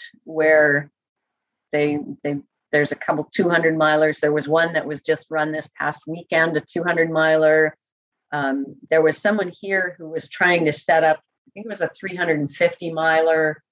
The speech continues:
on trails going from Humboldt to Mount Shasta, but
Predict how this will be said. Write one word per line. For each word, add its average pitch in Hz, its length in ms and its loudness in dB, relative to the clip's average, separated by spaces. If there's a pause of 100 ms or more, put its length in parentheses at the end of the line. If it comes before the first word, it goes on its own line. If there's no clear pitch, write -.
(340)
on 147 240 0
trails 185 960 -2 (560)
going 165 320 0
from 147 340 -2
Humboldt 165 560 2 (140)
to 156 180 -4
Mount 143 320 -4
Shasta, 180 800 -4
but 139 240 -2